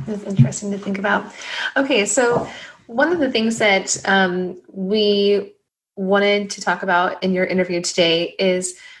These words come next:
how healthcare providers, chiropractors specifically, can, um, utilize patient stories to help grow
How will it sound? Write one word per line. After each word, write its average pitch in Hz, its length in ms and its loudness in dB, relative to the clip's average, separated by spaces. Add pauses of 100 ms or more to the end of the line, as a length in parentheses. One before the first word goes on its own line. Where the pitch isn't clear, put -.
(160)
how 233 680 0
healthcare 196 540 2
providers, 175 500 0
chiropractors 202 600 -2 (220)
specifically, 190 640 -2
can, 196 600 0 (800)
um, 190 300 2
utilize 240 640 2
patient 196 600 -2
stories 165 1000 0
to - 120 0
help 180 440 2
grow 165 440 2